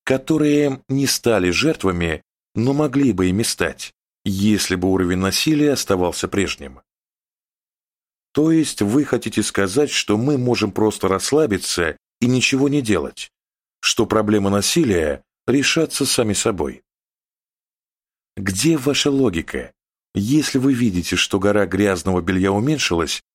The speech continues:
это не значит, что белье само себе постирало. Это значит, что его кто-то постирал.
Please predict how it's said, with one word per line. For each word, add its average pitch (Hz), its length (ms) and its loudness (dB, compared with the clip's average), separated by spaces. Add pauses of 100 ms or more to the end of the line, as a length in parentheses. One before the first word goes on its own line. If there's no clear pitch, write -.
это 113 240 2
не 113 140 2
значит, 139 420 0
что - 180 -2
белье 110 360 2
само 110 260 0
себе 95 240 -2
постирало. 92 640 -2 (460)
Это 120 240 0
значит, 123 460 -2
что - 220 0
его 135 300 2
кто-то - 500 -2
постирал. 92 640 -4